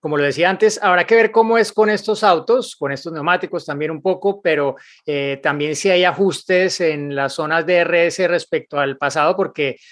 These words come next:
eh, es curioso, pero muchos de los adelantamientos se llegan a producir incluso antes de la activación del D R S, porque tan fuerte es la succión en esa recta, sobre todo cuando el viento sopla de cara,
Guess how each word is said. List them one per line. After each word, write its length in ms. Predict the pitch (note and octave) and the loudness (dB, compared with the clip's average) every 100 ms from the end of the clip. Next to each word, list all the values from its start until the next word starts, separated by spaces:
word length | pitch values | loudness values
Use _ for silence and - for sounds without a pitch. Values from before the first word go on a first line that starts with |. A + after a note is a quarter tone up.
| _ | _
eh, 220 | D#3 C#3 D3 | -10 -8 -6
es 160 | D3 | -8
curioso, 480 | - F3 F3 D#3+ F#3 | -2 0 2 2 0
pero 480 | F#3 D#3 C#3 C3+ - _ _ _ - | 2 2 2 0 -4 _ _ _ -16
muchos 320 | E3 E3 G3 | -10 -8 -2
de 80 | G3 | 2
los 160 | G3 F#3+ | 2 2
adelantamientos 640 | E3 D3+ C#3+ C#3+ C#3+ G3 | 2 2 0 -2 -2 -4
se 100 | F#3 | -2
llegan 220 | D3 E3 | 0 0
a 60 | F#3+ | 0
producir 360 | E3 D3+ C#3 D#3+ | -2 -4 -2 -4
incluso 460 | F3 G3+ F#3+ F3 | -4 0 0 4
antes 520 | G3 F#3+ E3+ G#3 A#3 F#3 | 4 4 2 2 2 2
de 120 | F3 | 2
la 60 | |
activación 460 | D3+ - D3 C#3+ D3 | 0 -2 -2 -2 -2
del 160 | F3+ F3+ | -2 2
D 60 | |
R 260 | F#3 F3+ F3+ | 2 4 2
S, 160 | F3+ G3+ | 0 -2
porque 220 | G3+ E3+ | -4 -4
tan 200 | B3 C#3 | -4 -2
fuerte 380 | - F#3 E3+ G3+ | 2 2 2 0
es 80 | |
la 140 | G#3+ A#3 | 2 0
succión 420 | G3 C#3 D#3 D#3+ | -2 -4 -4 -2
en 120 | F3+ | -2
esa 200 | F#3+ G3 | -2 0
recta, 380 | F#3+ F3+ C3+ G3+ | 2 2 0 -2
sobre 200 | F#3+ D3 | 0 -2
todo 200 | C#3+ D3 | -2 -2
cuando 180 | F#3+ F3 | 0 0
el 120 | D3 | -2
viento 360 | D3+ D3 D3+ F3+ | -4 -6 -6 -4
sopla 360 | F#3+ F#3+ G3 | -4 0 2
de 120 | E3 | 2
cara, 380 | - E3 D#3+ A3+ | 2 2 2 0